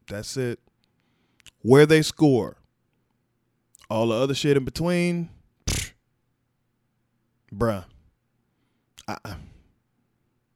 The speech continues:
<laughs> I don't even know what commercials they show. Who are they, who are they selling to?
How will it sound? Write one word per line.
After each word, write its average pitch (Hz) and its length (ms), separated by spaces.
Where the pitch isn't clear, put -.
<laughs> - 100
I 147 80
don't 196 120
even 170 100
know 160 120
what 147 100
commercials 147 500
they 104 140
show. 98 380
Who 185 180
are 185 60
they, 175 80
who 170 200
are 185 60
they 165 100
selling 147 380
to? 110 180